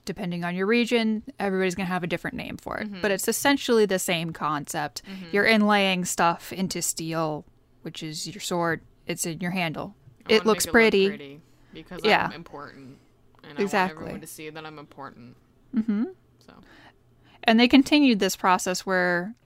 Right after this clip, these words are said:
Speaker 1: it's just like, "Hey, look at me, I'm special,"
Speaker 2: Mm-hmm.
Speaker 1: by making these really intricate reliefs in the blade.
Speaker 2: Okay.
Speaker 1: Of,
Speaker 2: That's
Speaker 1: like,
Speaker 2: cool.
Speaker 1: different figures, like, religious figures. Um,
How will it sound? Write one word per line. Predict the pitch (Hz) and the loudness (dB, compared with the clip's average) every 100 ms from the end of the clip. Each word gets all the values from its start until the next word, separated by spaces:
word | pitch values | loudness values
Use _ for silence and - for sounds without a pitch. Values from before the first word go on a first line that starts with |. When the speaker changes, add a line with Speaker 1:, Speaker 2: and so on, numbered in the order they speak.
| _ - | _ -8
Speaker 1:
it's | 190 | -4
just | 208 | 0
like, | 190 175 - | -2 -2 0
"Hey, | 247 214 | 4 4
look | 208 214 | 4 -2
at | - | -2
me, | 208 180 | -2 0
I'm | - 190 185 | 2 0 0
special," | - 196 202 170 208 - - - | -2 -2 -2 -6 -8 -14 -20 -18
Speaker 2:
Mm-hmm. | 175 | 0
Speaker 1:
by | 185 180 180 - _ _ _ _ _ _ - - - | 2 4 2 -2 _ _ _ _ _ _ -20 -20 -2
making | 202 226 247 262 | 4 4 6 6
these | 240 220 190 | 6 4 0
really | 180 185 208 226 262 277 269 247 320 _ _ - | -4 2 4 6 4 2 0 -2 -6 _ _ -8
intricate | 196 214 - 226 - 226 196 | 0 0 4 2 2 0 0
reliefs | 180 190 170 170 202 349 - - - _ - - | -2 -2 0 0 0 0 0 0 -2 _ -8 6
in | 214 220 | 6 8
the | 202 | 2
blade. | - 175 160 - - - - - | 0 -2 -2 -4 -8 -20 -20 -12
Speaker 2:
Okay. | 240 208 165 170 _ _ _ _ _ | -6 -6 -6 -10 _ _ _ _ _
Speaker 1:
Of, | - 196 | 2 2
Speaker 2:
That's | 196 | 4
Speaker 1:
like, | 190 | 0
Speaker 2:
cool. | 165 | 2
Speaker 1:
different | 220 202 185 - | -2 0 -8 -6
figures, | - 208 180 160 165 | 2 2 2 -2 -2
like, | 170 185 | -6 -4
religious | 180 185 180 175 | -2 -2 -2 -6
figures. | - 175 165 170 165 160 165 - - - - - | -4 -6 -4 -4 -4 -4 -6 -10 -16 -20 -14 -6
Um, | 170 170 165 | -2 -2 -4